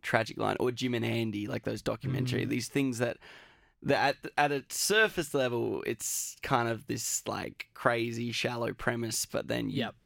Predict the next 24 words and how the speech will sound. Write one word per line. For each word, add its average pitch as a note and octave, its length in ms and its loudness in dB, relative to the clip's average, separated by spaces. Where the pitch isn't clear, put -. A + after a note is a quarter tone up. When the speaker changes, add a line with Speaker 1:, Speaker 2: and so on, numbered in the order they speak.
Speaker 1:
you A#2 160 -4
peel D3+ 260 2
back B2+ 280 0
that A#2+ 200 0
very B2 320 4
skin B2+ 400 0
deep A2+ 240 0
layer, A2 440 -2
and G#2 140 -2
you've A2+ 140 -4
got - 180 -4
all B2 260 2
of G#2+ 80 -8
this A2+ 160 -4
other A#2 220 0
stuff - 280 -4
going A2 280 -2
on - 120 -4
underneath, - 520 -6
and A2+ 80 -4
I - 40 0
really - 280 0
appreciated - 680 -4
it, F2+ 160 -2